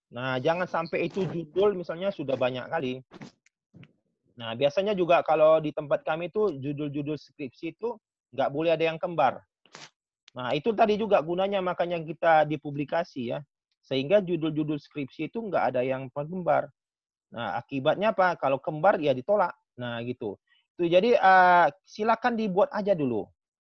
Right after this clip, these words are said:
Nah, misalnya sekarang ini masalah tentang covid nineteen, itu masalah-masalah tren yang baru. Silakan, kalian mau dari sudut pandang mana mau membuat papernya, mau sudut I T, ekonomi, atau teknik apa, silakan.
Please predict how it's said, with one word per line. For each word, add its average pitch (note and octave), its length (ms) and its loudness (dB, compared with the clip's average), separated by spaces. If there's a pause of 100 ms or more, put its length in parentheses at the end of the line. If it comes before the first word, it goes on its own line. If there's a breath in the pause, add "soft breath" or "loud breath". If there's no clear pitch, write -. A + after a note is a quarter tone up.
(180)
Nah, B2+ 160 -8
misalnya E3 400 -2
sekarang F#3 400 2
ini A3 80 0
masalah F3 480 -2
tentang E3+ 480 -6
covid - 320 -6
nineteen, D3+ 480 -6
itu G#3 80 -12
masalah-masalah F3+ 1040 0
tren D#3+ 240 0 (240)
yang C3 240 -4
baru. B2+ 320 0 (560)
Silakan, E3 480 -2
kalian E3 240 -2
mau D3+ 160 -4
dari C#3+ 160 0
sudut C3+ 320 -8
pandang C#3+ 400 -8
mana F3 240 -8
mau B2 160 -6
membuat A#2 400 -6
papernya, A2+ 480 -10
mau A2 160 -8
sudut A#2+ 400 -8
I D3 240 -6 (140)
T, C#3+ 260 -8
ekonomi, C#3+ 800 -10 (480)
atau B2+ 560 -2 (720)
teknik C#3+ 400 -6
apa, D#3 560 -2
silakan. F3 560 0